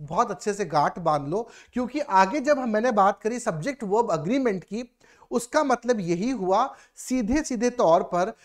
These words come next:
जो जैसा जैसा हम पढ़ेंगे वैसे वैसे जानेंगे कि अगर सब्जेक्ट यानी कि नाउन प्रोनाउन सिंगुलर होगा तो वर्ब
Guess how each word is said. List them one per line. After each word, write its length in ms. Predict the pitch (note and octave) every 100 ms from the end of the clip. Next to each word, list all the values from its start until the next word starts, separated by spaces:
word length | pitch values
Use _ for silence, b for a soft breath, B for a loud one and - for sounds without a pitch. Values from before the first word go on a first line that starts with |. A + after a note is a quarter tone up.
| b D3+
जो 220 | B3 B3
जैसा 240 | F3 G3+
जैसा 240 | B3+ A#3+ B3+
हम 120 | A#3+
पढ़ेंगे 340 | A#3 G#3+ B3+
वैसे 260 | B3 G#3+ B3+
वैसे 180 | A3+ A3
जानेंगे 480 | F3 D#3+ E3 A3+ B3+ b b
कि 100 | C#4
अगर 320 | D4 B3 C#4 D#4
सब्जेक्ट 520 | B3+ G3+ G3 A3 -
यानी 220 | G3 B3+
कि 120 | C#4
नाउन 320 | A#3+ G3 B3 C4
प्रोनाउन 360 | B3 A#3+ B3+
सिंगुलर 500 | A#3 A#3 G3 G#3 C4+ D4
होगा 380 | A3 F3 F#3 A3 - _ b b b -
तो 100 | C#4+
वर्ब 440 | F#3+ G#3 B3 B3